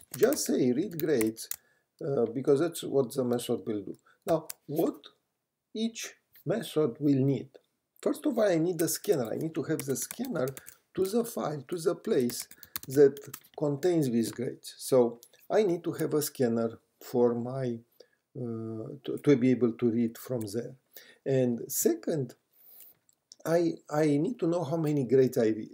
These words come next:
I need to read. And we already defined the grades,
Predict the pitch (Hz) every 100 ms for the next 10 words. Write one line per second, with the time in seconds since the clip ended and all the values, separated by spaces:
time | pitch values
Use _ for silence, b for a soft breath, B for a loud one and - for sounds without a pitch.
0 | 113 - 120 117 113 - - B B B
1 | 131 110 98 - b b 143 139 127 -
2 | 226 262 240 160 127 123 - - 135 180
3 | 110 113 120 117 113 113 -